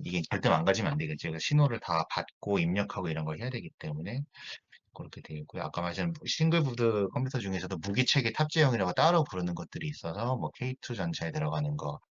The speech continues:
뭐 레이더 영상을 뭐 본다던가 이제 여러 가지가 있고요. 민수 분야로는 철도, 뭐 신호, 전력 쪽에서는 초고압, 요 직류 송전 이런 것도 있습니다. 어,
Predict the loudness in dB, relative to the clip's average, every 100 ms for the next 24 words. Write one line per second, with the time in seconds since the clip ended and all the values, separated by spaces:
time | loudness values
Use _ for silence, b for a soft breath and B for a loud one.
0 | _ -2 2 4 6 6 6 4 0 0
1 | 0 -2 -4 -6 -6 -6 -4 -4 -6 -8
2 | -8 -8 -8 -8 -6 -8 -10 -8 -4 -2
3 | -2 -4 _ _ _ _ _ _ _ _
4 | -4 -2 -2 -2 2 2 2 0 0 0
5 | 0 0 2 2 -2 -10 -14 -8 -2 0
6 | 0 0 -2 -4 _ _ _ -2 2 2
7 | 2 -2 -2 -2 -2 4 6 8 6 2
8 | -10 -8 -6 -2 -2 -2 2 6 6 4
9 | -4 -6 -8 -8 -10 -12 -12 -12 -14 -14
10 | _ _ _ B B B _ _ _ _
11 | _ _ _ _ -12 -10 -8 -8 -8